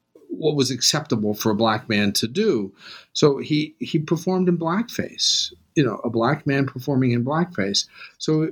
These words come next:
that, why would a black man perf-, perform in blackface? Well, one reason is because there are ve-, very few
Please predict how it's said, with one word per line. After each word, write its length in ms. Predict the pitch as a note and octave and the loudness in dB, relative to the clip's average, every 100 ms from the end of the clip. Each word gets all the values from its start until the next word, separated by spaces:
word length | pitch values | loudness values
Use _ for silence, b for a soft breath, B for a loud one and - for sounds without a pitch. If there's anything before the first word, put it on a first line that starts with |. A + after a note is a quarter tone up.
| - - | -8 -4
that, 380 | D3 D3+ - _ _ _ _ _ _ _ _ _ | 0 0 -2 _ _ _ _ _ _ _ _ _
why 420 | D4+ C#3+ B2 B2 D3+ | -6 0 0 0 0
would 220 | E3 D#3+ | 2 2
a 60 | |
black 360 | B2+ B2 D3 D3+ | 0 0 0 0
man 240 | C3+ A#2+ | 2 2
perf-, 340 | A#2 A#2+ - - | 0 -4 -6 -4
perform 420 | B2+ B2 D3 B2 | -4 0 2 2
in 100 | A#2 | 2
blackface? 520 | B2 D#3 E3+ A2+ G#2 | 2 0 0 -2 2
Well, 160 | B2 B2+ | 2 2
one 400 | B2+ B2 C#3 F3+ | 2 0 0 2
reason 360 | C#3+ A#2+ B2 | 2 2 2
is 160 | C3 C#3 | 0 0
because 280 | C#3 E3 D3+ | -2 0 4
there 100 | D3+ | 2
are 20 | |
ve-, 480 | C#3 B2+ C3+ D3+ C#3 | 0 -6 -2 -2 0
very 260 | D3+ D#3 D3+ | 0 0 0
few 420 | - D#3+ D#3 | 4 4 4